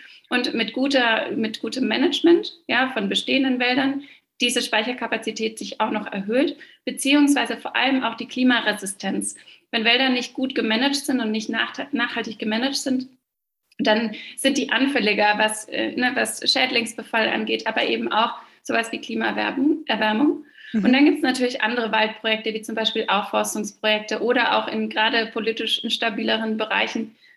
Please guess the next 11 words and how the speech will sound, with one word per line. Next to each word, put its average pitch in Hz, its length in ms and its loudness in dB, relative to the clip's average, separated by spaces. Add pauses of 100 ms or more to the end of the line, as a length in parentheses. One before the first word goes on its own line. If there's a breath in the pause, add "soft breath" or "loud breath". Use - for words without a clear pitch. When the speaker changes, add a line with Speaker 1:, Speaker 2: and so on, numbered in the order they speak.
(120)
Speaker 1:
ähm, 220 300 2
und 214 180 0
Regionen, 220 720 0
dass 214 220 0
ein 214 100 -2
Wald 214 360 0
dann 214 140 0
eben 214 260 0
nicht 254 260 0
abgeholzt 214 560 -2
wird, 214 200 -4